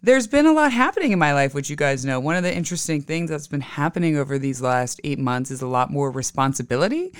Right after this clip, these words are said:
and not necessarily easy responsibility. I mean, not that all responsibility, you know, most responsibility is not easy, but it's, like, extra tough responsibility within navigating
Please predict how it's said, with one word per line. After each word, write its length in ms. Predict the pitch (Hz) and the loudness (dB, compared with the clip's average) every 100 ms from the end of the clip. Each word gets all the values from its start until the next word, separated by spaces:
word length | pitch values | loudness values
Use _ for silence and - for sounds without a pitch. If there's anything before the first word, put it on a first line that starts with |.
| - - - | -20 -20 -4
and 320 | 214 226 220 | 2 4 6
not 320 | 208 214 254 240 | 6 6 4 2
necessarily 640 | 240 220 - 214 214 196 | -2 -2 0 0 0 -2
easy 480 | - 240 359 240 170 | 2 2 4 2 2
responsibility. 880 | 143 - 147 143 143 127 110 117 131 | 0 2 2 2 -2 -4 -2 0 0
I 20 | |
mean, 460 | 139 139 135 131 | 0 0 0 0
not 260 | 147 156 160 | 4 4 4
that 160 | 147 131 | 0 2
all 300 | 151 143 139 | 2 4 4
responsibility, 880 | 139 143 139 143 143 143 143 135 127 127 | 2 -2 0 0 0 2 4 4 2 4
you 140 | 185 | 6
know, 100 | 151 | 6
most 320 | 151 202 240 | 6 6 4
responsibility 800 | 196 - 160 147 147 147 143 143 170 | 0 2 2 2 0 0 0 -2 -2
is 160 | 170 | 0
not 260 | 165 147 - | 2 0 -2
easy, 400 | 143 143 202 254 | -4 -4 -4 -4
but 160 | 233 | -2
it's, 180 | 175 170 | -2 0
like, 220 | 160 135 - - - _ - | -2 -2 -6 -20 -20 _ -4
extra 420 | 202 - - 175 | -4 -4 -4 -4
tough 480 | 160 - 131 - - | -2 -2 -2 -2 -10
responsibility 960 | 123 - 113 - 131 127 120 117 113 127 | -10 -6 -6 -6 -6 -6 -4 -6 -8 -6
within 500 | 139 135 143 139 131 | -6 0 0 2 2
navigating 960 | 131 135 135 131 120 120 120 120 120 | 4 4 2 -4 -6 -6 -4 -6 -8